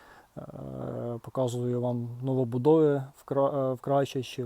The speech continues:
тут в Новій Зеландії. Е, я знаю, що всім цікаво, чому ж тут таке дороге житло і чи дійсно воно тут виглядає на ті гроші гарно, е, чи, чи тут люди купують. Тут, до речі, якби, ну, не так, як у нас, що стіни будують по пів метра.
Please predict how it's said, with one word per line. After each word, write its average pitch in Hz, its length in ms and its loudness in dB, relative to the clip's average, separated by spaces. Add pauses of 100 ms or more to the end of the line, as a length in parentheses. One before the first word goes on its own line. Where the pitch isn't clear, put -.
тут - 180 -16
в - 20 -6
Новій 127 160 -4
Зеландії. 123 720 -2 (680)
Е, 120 240 -10 (120)
я 123 160 0
знаю, 147 280 2
що 123 160 -8
всім 135 260 -4
цікаво, 123 600 -2 (100)
чому 127 260 -4
ж - 80 -12
тут 120 100 -10
таке 123 340 -4
дороге 123 320 -2
житло 131 380 -2
і 117 100 0
чи 117 440 -6 (180)
дійсно 127 420 -4
воно 117 200 -6
тут - 180 -10 (240)
виглядає 123 540 0
на 120 100 -6
ті 120 140 -6
гроші 120 400 -6
гарно, 123 480 -2 (680)
е, 120 240 -8
чи, - 180 -10
чи - 180 -8
тут 123 200 -8
люди 120 560 -2
купують. 127 600 -2 (120)
Тут, 131 140 -6
до 151 120 4
речі, 151 320 4
якби, 135 800 2 (240)
ну, 139 180 -4
не 139 120 0
так, 165 180 2
як 147 160 -2
у 131 40 0
нас, 127 180 0
що - 140 -12
стіни 135 360 -2
будують 123 420 -4
по 123 120 -8
пів 139 200 -2
метра. 123 440 -2